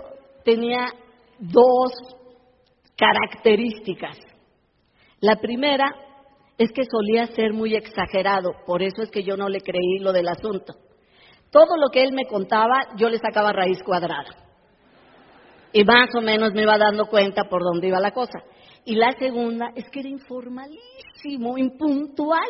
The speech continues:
a más no poder. Su mamá me contó que nació una semana después. ¿Sí? Hasta para eso fue informal. Entonces,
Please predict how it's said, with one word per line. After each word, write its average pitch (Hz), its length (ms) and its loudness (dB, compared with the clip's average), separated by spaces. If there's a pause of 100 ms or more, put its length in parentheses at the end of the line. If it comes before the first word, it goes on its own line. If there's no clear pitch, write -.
a 320 60 -6
más 262 200 -2
no 262 140 -4
poder. 202 320 0 (240)
Su 240 140 -4
mamá 254 240 0
me 294 140 -8
contó 240 300 0
que 240 120 -4
nació 202 340 -2
una 226 180 -4
semana 190 380 -2
después. 165 380 -8 (1300)
¿Sí? 208 60 -2 (1200)
Hasta 240 340 0
para 254 280 6
eso 294 500 4 (100)
fue 262 140 4
informal. 196 580 -4 (3500)
Entonces, 311 720 6